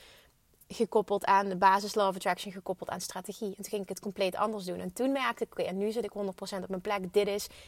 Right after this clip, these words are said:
wie ik ben. Dit is waar ik uitblink. Dit is mijn superpower. Dit is hoe ik mensen op-, ultiem kan helpen.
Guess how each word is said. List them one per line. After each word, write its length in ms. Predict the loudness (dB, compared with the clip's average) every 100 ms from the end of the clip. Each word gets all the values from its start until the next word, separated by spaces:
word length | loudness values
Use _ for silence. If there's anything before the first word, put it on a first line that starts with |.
| -2
wie 140 | 0
ik 220 | 2 2 2
ben. 280 | 2 2
Dit 160 | 4 4
is 220 | 2 0 -4
waar 160 | -4
ik 100 | 0
uitblink. 440 | 4 6 4 0 0
Dit 120 | -4
is 80 | -4
mijn 120 | -4
superpower. 580 | -2 -2 2 4 4 4
Dit 120 | 0
is 100 | 0
hoe 100 | -2
ik 40 |
mensen 260 | -4 -6 -4
op-, 180 | -6 -2
ultiem 320 | 2 4 4
kan 160 | 2 0
helpen. 420 | 2 2 2